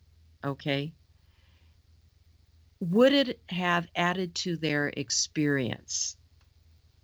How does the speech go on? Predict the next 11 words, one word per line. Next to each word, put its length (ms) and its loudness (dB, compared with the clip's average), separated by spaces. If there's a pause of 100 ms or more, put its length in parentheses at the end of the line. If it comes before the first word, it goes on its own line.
(960)
I'm 200 2
going 240 0
to 100 -8
tell 320 -4
you 180 -2
yes, 720 -4 (1200)
but 140 2
on 180 2
a 60 2
different 480 -4
plane. 640 -2